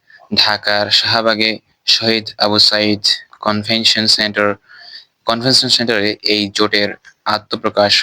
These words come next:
হওয়ার কথা ছিল, কিন্তু গতকাল বুধবার গভীর রাত পর্যন্ত এনসিপি, গণ অধিকার পরিষদ, এবি পার্টি ও রাষ্ট্র সংস্কার আন্দোলনের নেতারা বৈঠক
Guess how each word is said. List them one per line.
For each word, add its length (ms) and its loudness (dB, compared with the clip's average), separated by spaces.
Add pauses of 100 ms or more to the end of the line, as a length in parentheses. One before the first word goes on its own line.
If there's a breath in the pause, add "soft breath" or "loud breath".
(100)
হওয়ার 300 2 (100)
কথা 240 -2 (180)
ছিল, 200 -4 (220)
কিন্তু 220 -2 (680 loud breath)
গতকাল 360 -2 (140)
বুধবার 600 2 (920 loud breath)
গভীর 380 0 (920 soft breath)
রাত 280 -2 (680)
পর্যন্ত 380 -2 (840 loud breath)
এনসিপি, 520 0 (600)
গণ 140 4 (140)
অধিকার 340 -2 (100)
পরিষদ, 500 0 (720 loud breath)
এবি 200 0
পার্টি 280 0 (180)
ও 20 4 (640 loud breath)
রাষ্ট্র 300 0
সংস্কার 340 0 (100)
আন্দোলনের 520 0
নেতারা 340 0 (640 soft breath)
বৈঠক 280 0